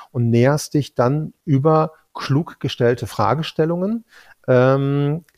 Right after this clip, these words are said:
d-, ähm, die du dann halt mit Lego-Steinen baust,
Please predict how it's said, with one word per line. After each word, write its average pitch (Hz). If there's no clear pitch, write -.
d-, 110
ähm, 123
die 123
du 123
dann 113
halt 110
mit 117
Lego-Steinen 104
baust, 117